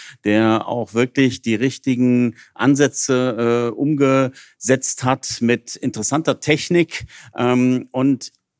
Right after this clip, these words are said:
ich würde schon sagen, wir können mit gutem Gewissen sagen, ja, das war ein Deutscher, der den Computer wirklich erfunden hat, als programmierbare, binäre Maschine. Und,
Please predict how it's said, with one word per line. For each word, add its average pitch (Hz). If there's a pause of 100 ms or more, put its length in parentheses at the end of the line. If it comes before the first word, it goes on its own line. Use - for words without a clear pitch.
ich 147
würde 185
schon 247
sagen, 92
wir 107
können 135
mit -
gutem 147
Gewissen 123
sagen, 117
ja, 110 (240)
das - (240)
war 78
ein 117
Deutscher, 190 (100)
der 95
den 95
Computer 110
wirklich 113
erfunden 120
hat, -
als 95 (280)
programmierbare, 110
binäre 104
Maschine. 147 (420)
Und, 127